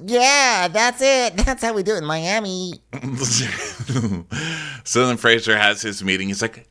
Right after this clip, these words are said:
Speaker 2: "Girls, we're gonna do wonderful today, aren't we?" And Camille's, like, leaning back on the couch, eating, you know, eating a, <laughs> eating something with cream cheese all over it. She's like, "Yeah."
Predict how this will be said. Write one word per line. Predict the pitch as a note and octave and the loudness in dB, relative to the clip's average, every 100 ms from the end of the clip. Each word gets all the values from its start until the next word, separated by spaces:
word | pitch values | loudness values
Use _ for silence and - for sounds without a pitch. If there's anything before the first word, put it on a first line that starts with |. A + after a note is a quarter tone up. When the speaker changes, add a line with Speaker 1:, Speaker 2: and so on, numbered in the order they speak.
| _ | _
Speaker 2:
"Girls, | D3+ D#3 E3+ E3+ | 6 6 6 0
we're | D#3 | -4
gonna | C#3+ C3+ | -4 -4
do | A#2+ G#2 | -4 -6
wonderful | F#2+ G2+ F3+ E3+ C3+ A#2+ | -6 2 2 2 -2 -2
today, | G#2 A2 G2+ | -2 0 2
aren't | G#2 E3 - | 4 4 2
we?" | D#3 | 0
And | D3+ | 0
Camille's, | B2+ A2+ G#2 G2+ | -2 2 2 2
like, | F#2 - | -2 0
leaning | F#2+ F#2+ F#2 | 2 2 2
back | F2+ F2+ - | 2 2 2
on | F2 | -4
the | E2+ | -4
couch, | - E2+ D#2+ - | 0 0 0 -6
eating, | E2+ E2+ D#2+ E2 F2 - | -8 -6 -4 -6 -8 -12
you | - F2 | -6 -2
know, | E2+ F2 | 0 0
eating | F#2 F2+ F2 | -2 -2 0
a, | F2 - | -2 -4
<laughs> | |
eating | - F#2+ F2+ | -2 -2 -2
something | F2 F#2 F#2 | -2 -4 -2
with | E2+ - | -4 -2
cream | F2 E2+ | -4 -4
cheese | E2 F2+ D#2 | -4 -4 -2
all | D#2+ D#2 | -2 0
over | D#2 D#2+ | -2 -2
it. | F#2 | -4
She's | F2 | -2
like, | F#2+ | 0
"Yeah." | F#2+ A#2 A#2 A#2 A#2 A2+ | 4 4 4 4 2 -2